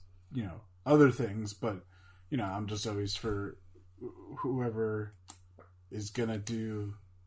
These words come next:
the best job and whoever, you know, and that, that, that goes for directing, that goes for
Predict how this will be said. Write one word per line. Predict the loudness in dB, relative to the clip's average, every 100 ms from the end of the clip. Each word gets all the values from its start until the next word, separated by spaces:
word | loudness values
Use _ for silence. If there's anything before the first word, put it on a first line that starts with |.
| -20 -20 -20 -16
the | -12
best | -4 -2 -2 -4
job | 0 2 2
and | -2
whoever, | -2 -2 -2 0
you | 2
know, |
and | 2 0
that, | -2 0
that, | -2 -2 -2
that | 2 2 2
goes | -4
for | -4
directing, | -6 -6 -4 -4 0 0
that | 0 -4
goes | -8 -8
for | -8 -8 -10